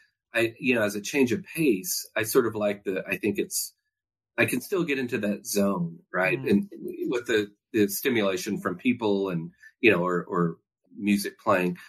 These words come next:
Speaker 1: But mostly with the pandemic, I have, you know, sort of just seclude myself, um, and write anytime. Uh, mostly it's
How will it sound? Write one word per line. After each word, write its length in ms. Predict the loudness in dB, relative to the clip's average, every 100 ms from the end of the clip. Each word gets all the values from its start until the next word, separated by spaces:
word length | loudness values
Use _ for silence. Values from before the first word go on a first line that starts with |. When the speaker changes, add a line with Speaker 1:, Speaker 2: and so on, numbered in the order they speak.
| -20 -20 -6
Speaker 1:
But 160 | -4 0
mostly 360 | -2 0 0
with 160 | 0 0
the 100 | -4
pandemic, 680 | -2 0 0 0 0 -4 -6
I 160 | 0 0
have, 220 | 0 -4 -8 0
you 140 | 4 4
know, 80 |
sort 220 | 2 0 0
of 60 | 0
just 220 | 0 0
seclude 360 | -2 0 2
myself, 580 | 2 -2 -2 0 0 -2 -10 _ _ _ _ _ -4
um, 280 | 2 2 2
and 180 | -2 0
write 360 | 0 2 0 -2
anytime. 760 | 0 2 0 -2 0 2 0 -2 -2
Uh, 120 | -2 0
mostly 540 | 2 2 0 -2 0 0
it's 340 | -4 -12 -16